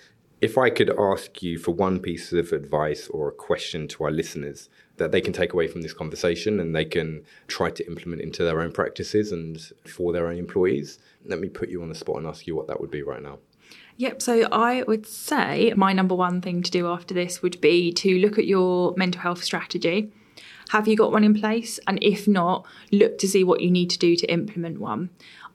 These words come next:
Speaker 2: Are you taking a very considered approach with what you're doing in terms of well-being around mental health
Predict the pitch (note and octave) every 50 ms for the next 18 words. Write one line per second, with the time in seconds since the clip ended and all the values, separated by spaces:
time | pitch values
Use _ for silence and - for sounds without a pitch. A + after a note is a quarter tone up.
0 | - - G3+ G3+ G#3 G#3+ G#3+ G#3 G#3 G#3 G#3 - - G3+ F#3 F#3 - G3+ F#3 F3+
1 | F3+ F#3+ F3 F3+ F3+ F3+ F3+ F3+ F3 F3+ G3 F3 F3 E3+ E3+ E3+ - F3+ E3 E3
2 | - - - - E3+ E3 - E3+ - - D#3+ E3 D#3+ D3+ E3 E3 E3 E3 D#3+ E3
3 | E3+ - E3 E3 D#3+ E3 E3 D#3+ D#3 D#3 F3 F3 E3 F3 F3 E3+ F#3 F3+ E3+ E3+
4 | E3 E3 E3 E3 E3 D#3+ D#3+ D#3+ D#3 D#3 E3 F3 - D#3+ D#3+ D#3 D3 C#3 F3+ F#3
5 | - -